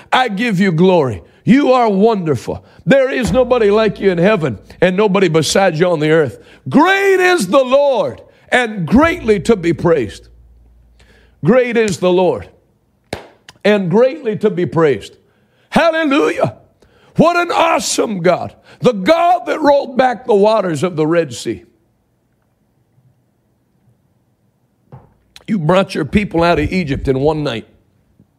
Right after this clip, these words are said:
You are great. We give you glory. If you've never received Jesus Christ, you can't pray to him.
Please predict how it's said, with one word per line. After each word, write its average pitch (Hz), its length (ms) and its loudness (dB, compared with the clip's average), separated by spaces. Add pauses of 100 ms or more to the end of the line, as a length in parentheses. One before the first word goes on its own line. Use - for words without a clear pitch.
(840)
You 190 240 4
are 170 180 0
great. 143 460 -2 (840)
We 147 160 0
give 139 240 -4
you 127 100 -2
glory. 107 400 -2 (580)
If 139 200 -2
you've 220 180 4
never 240 280 2
received 240 420 0
Jesus 196 380 -2
Christ, 233 380 -2
you 160 80 -2
can't 202 260 -2
pray 196 200 2
to 127 180 -6
him. 92 140 -16